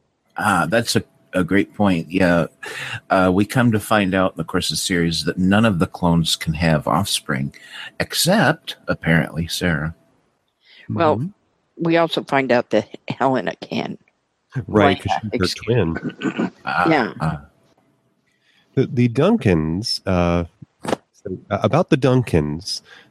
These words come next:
Speaker 3: the, uh, the doctors who originated this cloning program, uh,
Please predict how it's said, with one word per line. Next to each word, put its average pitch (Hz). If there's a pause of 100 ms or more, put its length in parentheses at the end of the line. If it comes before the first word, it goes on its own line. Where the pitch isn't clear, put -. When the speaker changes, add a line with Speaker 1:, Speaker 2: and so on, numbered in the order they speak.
Speaker 3:
the, 87
uh, 87
the 85
doctors 98
who 107
originated 90
this 90
cloning 87
program, 85 (720)
uh, 87